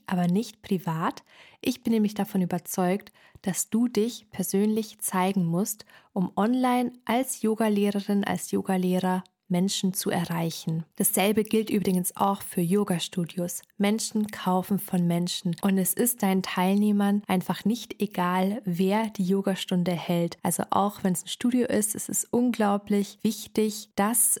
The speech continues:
man erkennt, wer hinter den Stunden steht, also wer hinter dem Produkt steht. Wir schließen hier gleich an, an den zweiten Fehler beziehungsweise ein anderes Extrem. Und zwar, du zeigst nur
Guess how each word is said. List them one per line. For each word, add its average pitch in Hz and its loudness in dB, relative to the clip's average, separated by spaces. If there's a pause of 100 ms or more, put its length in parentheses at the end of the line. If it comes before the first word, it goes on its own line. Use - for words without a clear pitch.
(100)
man 190 2
erkennt, 202 0
wer 196 0
hinter 214 0 (160)
den 185 2
Stunden 190 0
steht, - -2
also 180 -2
wer 185 2
hinter 240 0
dem 190 2
Produkt - -4
steht. - -4 (160)
Wir 180 0
schließen 240 0
hier 220 2
gleich 190 -2
an, 240 -2
an 185 2
den 175 2
zweiten 185 0
Fehler 180 0
beziehungsweise 233 0
ein 202 0
anderes 196 2
Extrem. 175 0
Und 175 2
zwar, 190 0 (120)
du 170 -4
zeigst - 0
nur 175 0